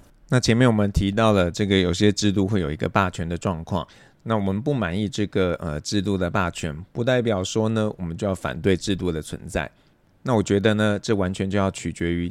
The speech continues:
制度是怎么样在这个群体当中运作的。如果制度呢，可以动态的依据群体中的成员而去做弹性的修改，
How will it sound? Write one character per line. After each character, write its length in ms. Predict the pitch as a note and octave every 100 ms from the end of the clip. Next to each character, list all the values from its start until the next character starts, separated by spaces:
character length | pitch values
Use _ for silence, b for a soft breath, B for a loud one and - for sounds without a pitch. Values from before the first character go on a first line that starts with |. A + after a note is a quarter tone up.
| -
制 200 | A#2+ A2
度 300 | A2+ G#2 - -
是 160 | G2+
怎 100 | F2+
么 120 | D#2
样 120 | F#2 F#2
在 140 | F#2+
这 140 | F2+ F#2
个 80 |
群 220 | E2+ - F2+
体 120 | G2
当 220 | F2+ F#2
中 160 | G2 G2+
运 220 | G2 E2+
作 200 | G2 D#2+
的。 200 | - - b b b b b -
如 140 | E3+
果 100 | F3
制 220 | D3 E3
度 180 | D3+ D#3
呢， 220 | C3+ B2+
可 160 | - B2+
以 60 |
动 280 | A2+ D3+ C#3
态 240 | B2 C#3 G2+
的 240 | F#2+ E2 -
依 160 | G#2
据 160 | G#2 G2+
群 200 | - F#2
体 160 | G2
中 200 | F2+ G2
的 80 | G2
成 280 | - - E2+
员 300 | G#2+ G2+ G2 -
而 100 | -
去 160 | - F#2
做 180 | - F2+
弹 220 | - D2
性 160 | C#2+ G2+
的 80 |
修 240 | E2+ F#2 F#2
改， 200 | F2+